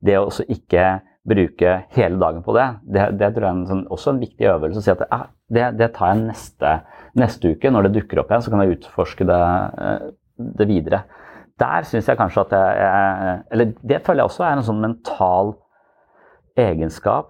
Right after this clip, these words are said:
eller, eh, styrke som man kanskje er nødt til å utvikle, det å så kunne gå inn i noe, og så være der, men så kunne gå ut av det igjen.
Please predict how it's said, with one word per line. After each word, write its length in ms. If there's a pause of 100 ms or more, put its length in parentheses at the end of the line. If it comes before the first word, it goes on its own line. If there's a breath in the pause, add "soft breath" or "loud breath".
eller, 260
eh, 540 (100)
styrke 680 (100)
som 300 (260)
man 240
kanskje 320
er 140
nødt 160 (160)
til 160
å 80
utvikle, 400
det 80
å 20
så 160
kunne 160
gå 140 (180)
inn 160
i 80
noe, 300 (100)
og 140
så 100
være 300
der, 180
men 80
så 160
kunne 160
gå 160
ut 300
av 80
det 80
igjen. 100